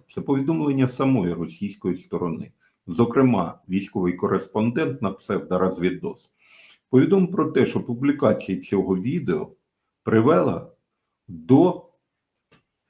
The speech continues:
фактично знищення логістики окупаційних військ. Він повідомляє про те, що по цій локації Сили оборони України нанесли комбінований удар. Це, відповідно, відпрацювала і авіація,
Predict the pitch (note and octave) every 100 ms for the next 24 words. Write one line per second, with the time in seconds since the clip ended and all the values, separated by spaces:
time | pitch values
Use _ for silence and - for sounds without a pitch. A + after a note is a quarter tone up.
0 | _ C3+ B2+ - - F3 - - G#2 E2+
1 | D#2+ D#2 _ _ - F2+ G#2 C#3 D3+ -
2 | - F#2+ F2+ F2+ G2 C3+ D#3+ - G2+ G#2
3 | F2+ F#2+ - - A#2+ A#2 - F#2 E2+ -
4 | B2+ C#3+ C#3+ C#3 C#3+ C#3+ C#3 C3 C#3 C3+
5 | E3 D#3+ G#2+ - G#2+ - A#2 G#2+ G#2+ D3+
6 | C#3+ - F#2+ - G2+ G2 F#2 F#2+ F#2+ F#2
7 | F#2 - F#2 - C3+ D3+ A2+ G#2 A2+ G#2+
8 | - F#2 G2 G2 G2 F#2 F2 F2 F#2+ A#2
9 | D#3+ - - _ - _ _ - A#2 G#2+
10 | - G#2 F#2 F2+ F2+ F2+ F#2 - F#2 F2+
11 | E2+ F2 C#3+ D#3+ C3+ C#3 C3 C3 - G#2